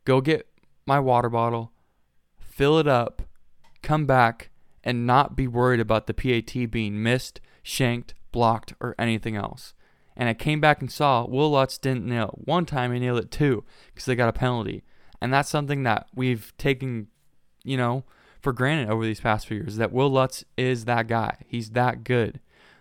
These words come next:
Um, obviously, this is the N F L. You should be making P A Ts, but it's something we saw last year where it was a challenge at times. It was a real, real challenge. Will Lutz back.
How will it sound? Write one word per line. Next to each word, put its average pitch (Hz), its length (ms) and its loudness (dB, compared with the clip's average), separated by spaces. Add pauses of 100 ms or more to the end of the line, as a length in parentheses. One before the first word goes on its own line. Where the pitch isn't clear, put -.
Um, 110 320 0
obviously, 120 520 0
this - 240 -10
is 123 60 -8
the 123 140 -2
N 123 120 0
F - 160 -4
L. 135 180 4
You 104 120 -2
should 135 200 -4
be 127 80 0
making 117 300 -4
P 110 180 -2
A 107 40 -6
Ts, 107 200 -8
but 110 140 -10
it's 117 120 -6
something 127 300 -4
we 123 80 -4
saw 120 180 0
last 120 320 0
year 113 120 -4
where 117 220 0 (460)
it 127 60 0
was 131 180 0
a 127 80 -2
challenge 143 460 0
at - 100 -4
times. - 380 -6
It 123 80 -2
was 123 200 -2
a 123 60 -2
real, 120 380 2
real 120 240 2
challenge. 113 600 -4 (520)
Will 131 200 4
Lutz 120 480 -2 (380)
back. 117 480 4